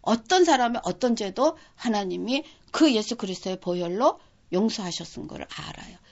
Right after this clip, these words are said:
그러니까 우리는 그 복음을 전할 수 있어요. 우리가 전하는 복음은 예수 그리스도의 보혈로 인해서 예수 그리스도의 단 한 번 죽으심으로 인해서 우리의 죄값은 이제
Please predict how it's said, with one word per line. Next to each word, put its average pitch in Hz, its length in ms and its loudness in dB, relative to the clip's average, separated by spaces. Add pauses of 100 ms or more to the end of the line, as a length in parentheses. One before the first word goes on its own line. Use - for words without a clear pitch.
(100)
그러니까 285 220 4
우리는 330 340 6 (420)
그 392 240 8
복음을 226 380 0
전할 170 360 -6
수 - 180 -20
있어요. - 320 -20 (1700)
우리가 392 380 8
전하는 262 540 4
복음은 226 640 0 (240)
예수 370 380 6
그리스도의 359 460 2
보혈로 269 440 2
인해서 220 420 -4
예수 269 280 2
그리스도의 294 400 0
단 226 200 0
한 240 140 2
번 254 140 0
죽으심으로 208 600 -6
인해서 190 400 0 (240)
우리의 240 600 2 (480)
죄값은 294 720 4
이제 294 340 0